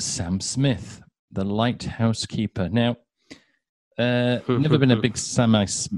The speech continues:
Speaker 1: Sam Smith fan, but I thought this is actually quite a pretty song. So, um,
Speaker 2: Mm-hmm.
Speaker 1: obviously it's got the Christmassy vibe in it.
Speaker 2: Yes,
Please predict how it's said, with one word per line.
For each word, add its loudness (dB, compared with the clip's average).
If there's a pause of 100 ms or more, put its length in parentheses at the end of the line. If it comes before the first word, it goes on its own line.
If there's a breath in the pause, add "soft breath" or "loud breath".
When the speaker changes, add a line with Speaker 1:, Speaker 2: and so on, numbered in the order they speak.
(220)
Speaker 1:
Sam 0 (160)
Smith -2 (180)
fan, -2
but 0
I 4
thought 2
this -2
is 0
actually -4
quite -4
a 0
pretty -2
song. 6 (240)
So, 2 (1080 soft breath)
um, 4
Speaker 2:
Mm-hmm. -6
Speaker 1:
obviously -2
it's -2
got -2
the -2
Christmassy 0
vibe 2
in 4
it. 2 (1200)
Speaker 2:
Yes, 0